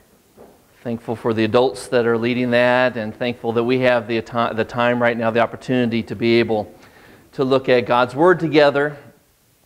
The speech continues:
and to study it, and again to ask those questions, "Who are you, Lord?" and "What do you want me to do?" There was a woman who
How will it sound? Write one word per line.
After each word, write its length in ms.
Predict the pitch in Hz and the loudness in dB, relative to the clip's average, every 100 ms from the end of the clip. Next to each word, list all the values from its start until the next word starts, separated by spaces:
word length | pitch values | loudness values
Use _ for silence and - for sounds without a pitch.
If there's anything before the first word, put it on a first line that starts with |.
| _ | _
and 140 | 104 | -16
to 80 | 98 | -10
study 460 | 98 - 127 123 123 | -6 2 4 4 0
it, 260 | 120 - - - _ _ _ _ _ _ | -2 -8 -16 -18 _ _ _ _ _ _
and 140 | - 113 | -8 -4
again 240 | 107 117 | 0 0
to 80 | 113 | 2
ask 520 | 113 113 113 - - 127 110 - | 2 2 -2 -12 -16 -16 -14 -8
those 180 | 110 | -8
questions, 440 | - 120 113 120 113 | -4 -4 -4 -8 -2
"Who 120 | 135 | 2
are 140 | 135 | 4
you, 160 | 147 151 | 4 4
Lord?" 500 | 147 151 151 160 160 - - | 4 6 4 2 -4 -12 -6
and 400 | 113 110 110 - - - _ _ _ _ _ _ _ - | -2 0 -2 -4 -20 -20 _ _ _ _ _ _ _ -14
"What 140 | 135 | -8
do 60 | 135 | -2
you 60 | |
want 100 | 127 | 0
me 80 | 139 | 0
to 100 | 135 | 0
do?" 320 | 139 107 - - _ _ _ _ _ _ _ _ _ _ _ _ _ _ _ _ _ _ _ _ _ _ _ _ _ _ _ _ _ _ _ _ _ _ _ _ _ _ _ _ _ _ | 2 0 -2 -14 _ _ _ _ _ _ _ _ _ _ _ _ _ _ _ _ _ _ _ _ _ _ _ _ _ _ _ _ _ _ _ _ _ _ _ _ _ _ _ _ _ _
There 100 | 127 | -6
was 100 | 127 | -4
a 60 | 127 | -2
woman 280 | 131 151 | 0 0
who 360 | 131 127 117 113 | 2 2 2 -2